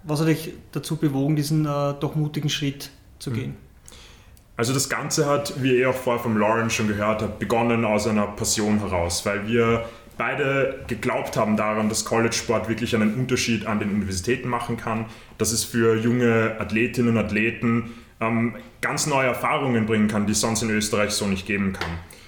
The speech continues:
Speaker 2: Wir haben damit begonnen, das hat am Anfang in einem sehr kleinen Rahmen stattgefunden. Ihr könnt euch vorstellen, bei unserem ersten Event, da waren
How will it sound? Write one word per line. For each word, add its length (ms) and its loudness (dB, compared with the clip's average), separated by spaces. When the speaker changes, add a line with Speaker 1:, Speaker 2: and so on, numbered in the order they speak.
Speaker 2:
Wir 140 2
haben 80 0
damit 260 0
begonnen, 560 -2
das 160 -2
hat 80 2
am 100 0
Anfang 380 0
in 100 2
einem 120 0
sehr 200 0
kleinen 300 -2
Rahmen 640 -2
stattgefunden. 640 -2
Ihr 80 0
könnt 220 -2
euch 100 -4
vorstellen, 460 0
bei 80 2
unserem 240 0
ersten 320 -2
Event, 380 -2
da 120 0
waren 600 0